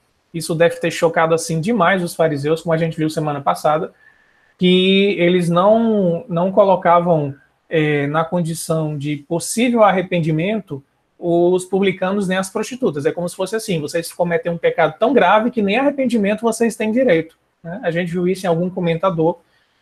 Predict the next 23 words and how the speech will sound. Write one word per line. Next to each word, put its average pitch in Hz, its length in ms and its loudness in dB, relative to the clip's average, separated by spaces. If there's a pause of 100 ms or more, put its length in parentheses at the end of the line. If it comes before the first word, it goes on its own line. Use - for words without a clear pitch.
(140)
Então, 170 160 4
Jesus 190 400 2
pegou 175 280 4
os 165 100 2
dois 247 300 4
grupos 202 380 0
que - 80 -4
eram 180 140 2
os 165 120 -2
mais 208 320 0
excluídos 175 560 -2
do 151 100 -6
ponto 175 200 -2
de 185 100 -6
vista 160 280 -4
de 160 100 -4
não 196 240 -2
ter 185 220 0
chance 175 500 -2
mais 160 280 2
de 151 100 -4
se 143 180 -6
regenerar 165 800 0